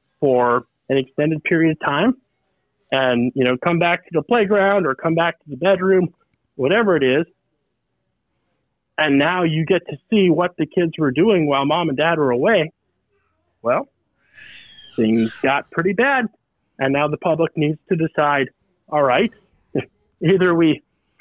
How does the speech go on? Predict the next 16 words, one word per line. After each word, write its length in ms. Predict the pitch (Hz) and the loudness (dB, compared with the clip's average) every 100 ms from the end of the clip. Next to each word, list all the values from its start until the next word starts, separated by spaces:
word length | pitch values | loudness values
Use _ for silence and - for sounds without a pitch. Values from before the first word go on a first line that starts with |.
| - _ | -20 _
we 100 | 196 175 | -2 -2
scrap 320 | - 202 - | 0 -2 -2
the 80 | 185 | 0
whole 220 | 190 196 | 2 2
affair 300 | 175 160 160 | 0 0 2
and 80 | 214 | 2
we 80 | 156 | 2
move 220 | 165 202 | 2 0
to 80 | 185 | -2
Tahiti, 540 | - 143 131 120 220 - _ _ _ _ | -6 -4 -2 0 -2 -6 _ _ _ _
or 420 | - 190 202 190 - _ _ _ - | -2 2 2 0 -2 _ _ _ -6
we 100 | 165 | -2
get 200 | 185 180 | 0 0
back 260 | 185 165 | -2 -2
in 160 | 160 151 | -2 0
there 300 | 147 143 135 | 2 0 -4